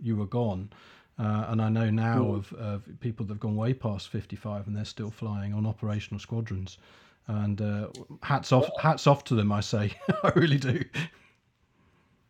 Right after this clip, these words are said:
Speaker 2: And, uh, I, I think that is a sign of the times as well that, uh,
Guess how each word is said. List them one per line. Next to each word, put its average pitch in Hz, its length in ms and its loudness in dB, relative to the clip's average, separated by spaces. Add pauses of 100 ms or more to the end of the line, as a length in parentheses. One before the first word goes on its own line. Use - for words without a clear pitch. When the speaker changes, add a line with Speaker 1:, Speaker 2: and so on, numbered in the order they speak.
Speaker 2:
And, 131 220 2
uh, 143 220 6
I, 131 320 6
I - 20 4
think 127 260 4
that 127 160 6
is 123 140 6
a - 80 -2
sign 131 180 4
of 123 80 4
the 120 60 4
times 127 320 4
as 113 120 2
well 127 260 6
that, - 280 0
uh, 127 240 4